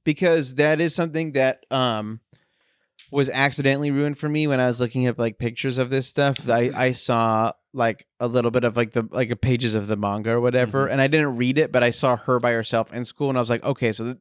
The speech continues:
Speaker 1: she's gonna have to be her own standalone character."
Speaker 2: Oh, gotcha.
Speaker 1: And I was like, "Okay, so, you know, like, as in, like,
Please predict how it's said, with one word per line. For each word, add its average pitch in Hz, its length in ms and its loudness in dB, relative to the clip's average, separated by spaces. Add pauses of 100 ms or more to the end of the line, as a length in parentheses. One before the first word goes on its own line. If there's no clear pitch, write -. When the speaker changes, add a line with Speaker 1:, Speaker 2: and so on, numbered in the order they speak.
Speaker 1:
she's 165 320 2
gonna 160 180 2
have 143 200 2
to 143 80 -8
be 131 140 -4
her 120 120 2
own 127 220 -2
standalone 113 800 0
character." 71 540 -4
Speaker 2:
Oh, 110 260 -4
gotcha. 95 460 -12
Speaker 1:
And 127 180 0
I 123 100 4
was 113 120 0
like, 117 100 4
"Okay, 123 380 0
so, 117 240 0
you 120 180 -2
know, 110 120 -2
like, 127 120 0
as 165 200 0
in, 165 100 4
like, 147 240 0